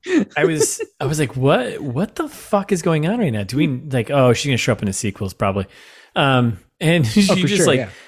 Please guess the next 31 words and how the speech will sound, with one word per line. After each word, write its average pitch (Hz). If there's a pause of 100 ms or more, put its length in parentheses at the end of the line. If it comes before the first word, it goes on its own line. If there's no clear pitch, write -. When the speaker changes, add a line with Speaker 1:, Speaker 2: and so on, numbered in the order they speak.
(120)
Speaker 2:
and 190
she 220
just 196
was 175
like, 151
"Mm, 185 (300)
I'll 196
go 170
up 135
there 123
and 117
I'll 123
kiss 120
the 120
other 104
guy 101
Speaker 1:
Yeah. 110
Speaker 2:
'cause 104
she's 110
Speaker 1:
Guess 170
Speaker 2:
in-" 185
Speaker 1:
I'm 185
next. 208 (100)
Speaker 2:
Yeah, 151
and 117
it's 110
like, 123 (1080)
what 202
is 147 (580)
this 269
whole? 233